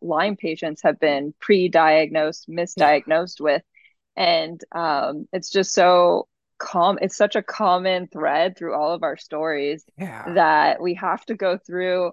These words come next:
Speaker 1: all the misdiagnoses,
Speaker 2: <laughs>
Speaker 1: the, the fear, the anxiety, all the
Speaker 2: Yeah.
Speaker 1: negative feelings and emotions, and being
Speaker 2: Yeah.
Speaker 1: able to learn how to cope with that, only to
Speaker 2: Mm-hmm.
Speaker 1: just be completely misdiagnosed and find another diagnosis, the true
Speaker 2: Yes.
Speaker 1: diagnosis, which is Lyme.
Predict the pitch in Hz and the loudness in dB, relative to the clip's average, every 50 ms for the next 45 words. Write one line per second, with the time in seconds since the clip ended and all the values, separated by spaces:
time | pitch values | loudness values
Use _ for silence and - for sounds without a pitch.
0 | - - 185 196 214 196 202 196 190 196 - - - 180 170 170 165 160 170 170 | -4 -2 0 0 0 -2 -4 -6 -8 -10 -8 -6 -4 -2 -2 -2 -4 -6 -8 -10
1 | 175 - - 175 170 170 170 170 - - 160 160 139 131 175 - _ _ _ _ | -10 -8 -8 -6 -4 -4 -4 -4 -4 -4 -2 -2 -2 -2 -4 -6 _ _ _ _
2 | _ _ - 190 - - - 240 233 226 220 220 214 208 185 170 165 156 175 180 | _ _ -2 -2 0 -2 -2 0 2 4 6 6 6 4 4 2 0 0 -4 -2
3 | 208 196 190 180 180 185 185 185 190 180 185 185 185 180 180 180 175 180 - - | 0 2 4 4 4 4 2 0 -2 -4 -4 -4 -2 0 2 2 2 0 -4 -6
4 | - - 180 175 202 214 208 208 185 170 170 180 175 190 190 190 - 190 175 170 | -6 -2 -2 0 0 -2 -4 -6 -8 -8 -8 -8 -6 -8 -8 -6 -6 -6 -6 -8
5 | _ - 170 170 156 175 180 175 180 165 156 156 147 151 156 151 175 226 - - | _ -8 -6 -4 -4 -4 -4 -4 -4 -2 -2 -2 0 0 0 2 0 0 -2 0
6 | 208 202 202 202 208 208 208 196 - - - 165 165 160 160 156 156 160 160 165 | 0 0 0 -2 -4 -6 -8 -10 -8 -4 -2 -2 -2 -2 -4 -4 -4 -4 -6 -6
7 | 165 165 165 170 180 180 - - 165 160 160 160 165 160 170 165 160 135 - - | -6 -4 0 0 0 0 0 0 0 0 0 0 -2 -2 -2 -2 -2 -2 -4 -6
8 | - - 151 165 - - 214 - - 240 233 233 233 - - _ _ _ _ _ | -4 -4 -4 -4 -4 -8 -8 -2 0 2 2 2 2 0 -4 _ _ _ _ _
9 | - 214 214 208 220 214 202 185 214 196 165 185 202 196 196 - - 196 185 180 | -4 -2 -2 0 -2 -2 -2 -2 -4 -2 -2 -2 -4 -4 -4 -8 -10 -6 -6 -6
10 | 170 - - 180 - - - 226 226 214 - 208 196 185 185 185 180 - _ _ | -6 -6 -10 -12 -10 -6 -4 -2 -2 -2 0 0 2 2 2 2 0 -2 _ _
11 | _ _ _ - 208 208 196 - - 190 175 175 175 170 180 175 175 185 185 - | _ _ _ -2 0 0 0 0 0 2 2 2 0 -2 -2 -2 -2 -2 -4 -8
12 | 170 170 170 - - 170 175 175 165 160 160 175 180 180 165 156 - 147 123 92 | -10 -12 -8 -6 -6 -4 -4 -4 -4 -2 -2 0 0 0 -2 -2 -2 -4 -4 -4
13 | 98 - - - - - 127 - - - - 160 - 202 202 185 156 131 95 92 | -6 -8 -8 -8 -8 -8 -8 -8 -8 -8 -8 -6 -2 0 2 2 4 2 2 0
14 | - 92 87 - - 147 131 - - 160 160 - 156 147 156 156 - 160 175 170 | -2 -2 -4 -4 -4 -4 -6 -6 -8 -10 -6 -4 -2 -4 -2 0 2 2 2 4
15 | - 58 62 - 135 | 2 0 -2 -4 -8